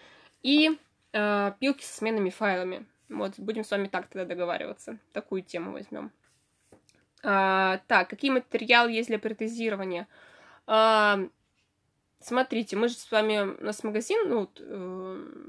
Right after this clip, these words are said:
все-таки эстетики. Мы с вами работаем с эстетикой, я работаю с эстетикой, я не работаю с протезированием. И, а, материалы для протезирования, для подо-, подологов,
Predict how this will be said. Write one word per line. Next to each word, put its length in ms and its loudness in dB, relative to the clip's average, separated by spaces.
все-таки 380 -4
эстетики. 720 -6
Мы 120 -4
с 80 -16
вами 140 0
работаем 340 -4
с 80 -14
эстетикой, 500 -4
я 160 2
работаю 380 0
с 100 -6
эстетикой, 500 -2
я 60 2
не 100 2
работаю 340 -2
с 60 -18
протезированием. 800 0
И, 360 6
а, 500 4
материалы 560 2
для 140 0
протезирования, 640 -2
для 180 2
подо-, 380 -4
подологов, 640 0